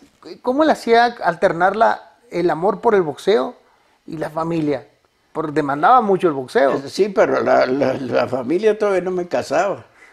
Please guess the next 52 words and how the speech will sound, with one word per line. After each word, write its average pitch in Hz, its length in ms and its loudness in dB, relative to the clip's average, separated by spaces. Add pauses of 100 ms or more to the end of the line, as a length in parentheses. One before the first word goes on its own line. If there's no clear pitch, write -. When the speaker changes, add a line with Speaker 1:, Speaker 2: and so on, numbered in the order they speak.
(240)
Speaker 1:
¿A, 165 300 0
a 185 40 4
Speaker 2:
Sí. 185 80 2
Speaker 1:
qué 208 60 2
edad 208 160 4
se 220 100 2
casó 180 240 2
usted? 156 260 -2 (140)
Speaker 2:
A 131 320 -4
los 120 220 -4
treinta 117 380 -4
y 113 60 -4
tres 135 340 -4
años. 131 380 -10
Speaker 1:
A 156 60 -4
los 160 120 -2
treinta, 147 360 -2
o 160 60 2
sea 170 180 -2
que 190 120 4
le, 156 440 4
le 156 160 -4
pegó 160 300 2
fuerte 190 380 2
al 175 80 2
boxeo 160 280 -2
Speaker 2:
Le 160 40 4
Speaker 1:
ahí. 151 140 2
Speaker 2:
di 135 180 -4
fuerte, 127 520 -2
sí. 113 360 -10 (460)
Me 113 360 -6
iba 147 300 0
a 139 60 0
cualquier 143 580 0
pelea 131 400 0
en 135 120 -4
Toluca 117 760 -4
o 110 120 -4
en 110 140 -10
donde, 120 320 -8
donde 123 380 -4
<laughs> - 40 -4
fuera. 156 460 -2 (480)
Cuando 123 320 -2
fui 151 160 -4
por 165 240 -6
primera 143 480 0
vez 147 240 0
a 156 80 2
Los 135 240 -6
Ángeles, 147 600 -4